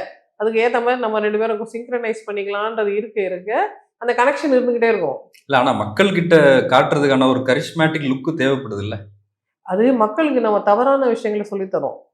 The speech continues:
Speaker 1: முதுமைன்னு ஒண்ணு
Speaker 2: ஒரு
Speaker 1: கிடையாது.
Speaker 2: டிரெஸ் கோடை பின்பற்றுறது, அவருக்குன்னு ஒரு ஸ்டைல வச்சுக்கிறது.
Speaker 1: இல்ல, அவரோட ஐடென்டிட்டியை பலப்படுத்துறதுக்காக செய்யறது வேற சார்.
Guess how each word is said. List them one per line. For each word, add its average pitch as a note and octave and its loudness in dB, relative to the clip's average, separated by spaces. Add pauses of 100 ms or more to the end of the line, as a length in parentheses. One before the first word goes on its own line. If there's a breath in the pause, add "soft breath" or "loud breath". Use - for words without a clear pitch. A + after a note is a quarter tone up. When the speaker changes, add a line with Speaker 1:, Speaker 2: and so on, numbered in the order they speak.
(1080)
Speaker 1:
முதுமைன்னு A3+ 4
ஒண்ணு - 6
Speaker 2:
ஒரு G#3 4
Speaker 1:
கிடையாது. F3+ 8
Speaker 2:
டிரெஸ் D3 2
கோடை D#3 8 (380)
பின்பற்றுறது, A2 -2 (100)
அவருக்குன்னு C3 0
ஒரு B2+ 0 (100)
ஸ்டைல B2 0
வச்சுக்கிறது. G2 -8 (240)
Speaker 1:
இல்ல, A3+ 4
அவரோட G#3+ 6
ஐடென்டிட்டியை C4+ 6
பலப்படுத்துறதுக்காக A3+ 2
செய்யறது F#3+ -4
வேற E3+ 2
சார். C#3 -8